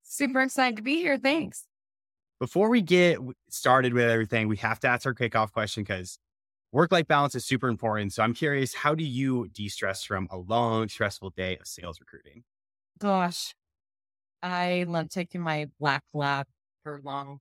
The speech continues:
Speaker 1: four-mile walk. It's probably my best. And if you asked me five years ago, it was probably pouring myself a nice big glass of, of wine, but I, I find walking my dog is a little healthier these days.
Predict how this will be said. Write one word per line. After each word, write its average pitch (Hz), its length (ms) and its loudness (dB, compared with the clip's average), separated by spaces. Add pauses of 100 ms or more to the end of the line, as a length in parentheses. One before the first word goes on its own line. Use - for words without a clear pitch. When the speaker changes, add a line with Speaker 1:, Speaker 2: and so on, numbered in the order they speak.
(120)
Speaker 1:
four-mile 135 420 -4
walk. 135 220 0 (260)
It's 156 180 -20
probably 151 280 2
my 147 160 -2
best. 135 380 -2 (160)
And 170 160 -10
if - 40 -14 (300)
you 208 80 0
asked - 340 2
me 185 460 -2 (500)
five 185 220 2
years 170 200 -4
ago, 165 220 0
it - 40 -8
was - 120 -12
probably 151 380 -8 (100)
pouring 147 220 -10
myself 143 320 -10 (120)
a 127 40 -14
nice 127 100 -18 (140)
big 139 120 -12
glass 135 360 0
of, - 80 -20 (260)
of 135 140 -14
wine, 131 420 -8
but - 160 -12 (680)
I, 151 140 0 (180)
I 170 80 0
find 196 440 2
walking 180 380 0
my 156 160 0
dog 147 240 0
is 156 100 -10
a 170 40 -4
little 143 120 -2
healthier 143 480 -12
these 139 240 -16 (160)
days. - 240 -14